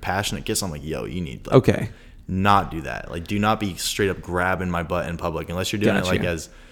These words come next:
Speaker 1: you know, you, we turn a corner in the store and you, like, smack or whatever, and, like, no one's around. It's like, ha ha,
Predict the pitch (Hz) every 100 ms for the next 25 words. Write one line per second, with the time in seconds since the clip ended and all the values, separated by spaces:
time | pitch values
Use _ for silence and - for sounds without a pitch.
0 | - - 101 95 87 85 92 90 98 87
1 | - 90 87 85 80 90 85 80 78 -
2 | - 87 85 87 87 85 82 87 85 82
3 | 82 80 78 78 80 90 80 82 78